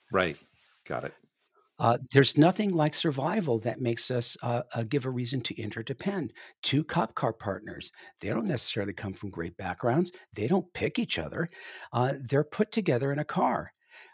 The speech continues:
Speaker 2: Well, what makes them be best friends, better friends, closer than their spouses are? They have to depend on each other to, to save each other's lives.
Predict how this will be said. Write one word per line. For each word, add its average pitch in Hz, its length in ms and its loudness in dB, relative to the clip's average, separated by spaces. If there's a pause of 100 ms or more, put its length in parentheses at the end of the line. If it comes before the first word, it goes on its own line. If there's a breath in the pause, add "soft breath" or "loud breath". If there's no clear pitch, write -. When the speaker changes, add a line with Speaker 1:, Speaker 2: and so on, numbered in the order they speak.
(140 soft breath)
Speaker 2:
Well, 143 360 0
what 135 400 2
makes 165 280 6
them 151 300 4
be 123 260 -2
best - 360 -2
friends, 175 440 0
better 156 420 0 (220 loud breath)
friends, 139 420 0
closer - 500 0
than 127 200 -2
their 131 160 -2
spouses - 680 2 (160)
are? - 320 -8 (540 soft breath)
They 120 380 2
have 117 340 -2
to - 120 -4
depend 139 440 -2
on 117 160 -2
each 123 220 -4
other 110 340 -4 (220)
to, - 180 -2 (240)
to 151 100 2
save 104 340 2
each - 180 -4
other's 127 300 -4
lives. 208 460 -2